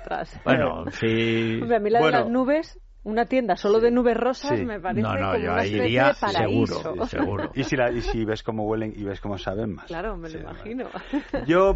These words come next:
Speaker 3: bueno, por mi deformación marinera me quedo también, bueno, con,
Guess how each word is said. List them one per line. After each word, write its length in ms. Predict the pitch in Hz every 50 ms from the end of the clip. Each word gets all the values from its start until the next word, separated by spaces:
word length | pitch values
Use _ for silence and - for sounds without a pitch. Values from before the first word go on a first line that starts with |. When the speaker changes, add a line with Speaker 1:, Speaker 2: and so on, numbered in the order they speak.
| - - -
Speaker 3:
bueno, 280 | - 160 151 139 120 104
por 160 | - 113 110 107
mi 100 | 113 113
deformación 560 | 113 110 117 110 107 110 107 - - 127 127
marinera 400 | 135 131 127 127 127 127 127 123
me 160 | 120 110 95
quedo 320 | - 107 107 110 107 110 107
también, 420 | - 104 101 104 104 104 104 95 -
bueno, 200 | - 90 - - - - - - - - 98 98 - -
con, 720 | - - 101 98 98 95 92 90 90 87 90 87 82 85